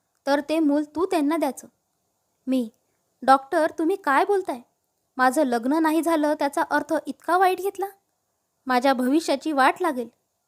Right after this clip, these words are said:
शी, मी असं काही करणार नाही, मी निघते." डॉक्टर म्हणाले,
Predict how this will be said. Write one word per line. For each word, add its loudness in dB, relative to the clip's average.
शी, -2
मी 0
असं 2
काही 0
करणार 0
नाही, -4
मी -2
निघते." -4
डॉक्टर -4
म्हणाले, -4